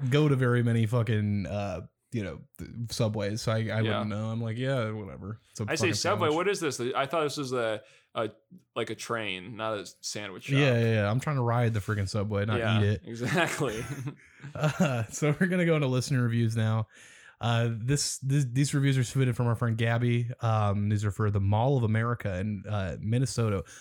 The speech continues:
Speaker 1: which I think we've actually talked about already.
Speaker 2: Yeah, but there's, but honestly, there's so many fucking, no, there's
Speaker 1: There
Speaker 2: thirty-two thousand
Speaker 1: Yeah, there's
Speaker 2: reviews
Speaker 1: so many
Speaker 2: on it.
Speaker 1: reviews, so it's like,
Speaker 2: <laughs> Yeah.
Speaker 1: I,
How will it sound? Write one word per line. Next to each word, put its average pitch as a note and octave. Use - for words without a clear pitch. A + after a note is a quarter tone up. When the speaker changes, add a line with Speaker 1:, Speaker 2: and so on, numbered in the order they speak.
Speaker 1:
which D3+
I D#3
think G#3+
we've D4
actually F3+
talked A#2+
about F#2+
already. G2
Speaker 2:
Yeah, C#3
but A#2+
there's, F#3+
but F3
honestly, F#3
there's D#3
so -
many E3+
fucking, D#3
no, E3+
there's C#3+
Speaker 1:
There D3
Speaker 2:
thirty-two A3
thousand D#3+
Speaker 1:
Yeah, A#2
there's C#3+
Speaker 2:
reviews -
Speaker 1:
so F#3
many F#3+
Speaker 2:
on D#3
it. C#3+
Speaker 1:
reviews, B2
so B2+
it's A#2+
like, B2+
Speaker 2:
<laughs> -
Yeah. C#3+
Speaker 1:
I, F#3